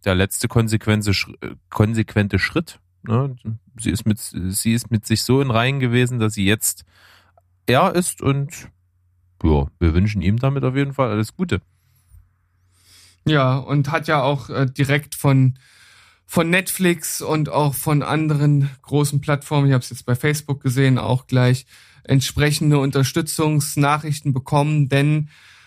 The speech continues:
Speaker 2: wie sich sicherlich der ein oder andere vorstellen können, ist bei solchen Nachrichten auch der Hate nicht weit entfernt,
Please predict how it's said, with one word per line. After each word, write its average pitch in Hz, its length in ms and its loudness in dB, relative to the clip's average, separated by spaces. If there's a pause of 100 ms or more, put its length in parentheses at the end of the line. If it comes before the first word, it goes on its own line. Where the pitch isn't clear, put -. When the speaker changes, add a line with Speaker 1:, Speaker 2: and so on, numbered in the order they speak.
(100)
Speaker 2:
wie 147 200 0
sich 151 240 -2
sicherlich 175 400 0
der 131 120 2
ein 170 140 2
oder 151 180 0
andere 143 300 -2
vorstellen 151 680 0
können, 156 320 -2
ist 135 240 -4
bei 139 80 2
solchen 139 360 2
Nachrichten 135 640 0
auch 127 260 -2
der 131 200 0
Hate 156 460 -2
nicht 156 320 -4
weit 139 240 0
entfernt, 151 640 -2